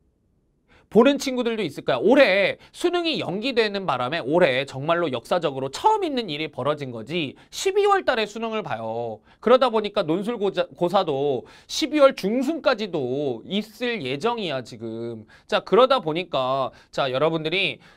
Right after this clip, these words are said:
극단적으로 십이월, 극단적으로 십이월에 이 영상을 보는 친구도 있을 거거든. 그런 친구들도,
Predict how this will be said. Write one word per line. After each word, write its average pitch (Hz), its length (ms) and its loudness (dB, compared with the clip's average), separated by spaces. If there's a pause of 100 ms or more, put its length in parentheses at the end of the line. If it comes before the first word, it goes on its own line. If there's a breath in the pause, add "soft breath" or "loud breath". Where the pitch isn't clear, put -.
(220 soft breath)
극단적으로 247 680 4
십이월, 254 420 0
극단적으로 254 680 0
십이월에 320 840 4
이 226 180 -4
영상을 180 380 0
보는 170 280 -2
친구도 202 360 -4
있을 180 240 -6
거거든. 180 600 2 (240 loud breath)
그런 285 240 4
친구들도, 208 1200 0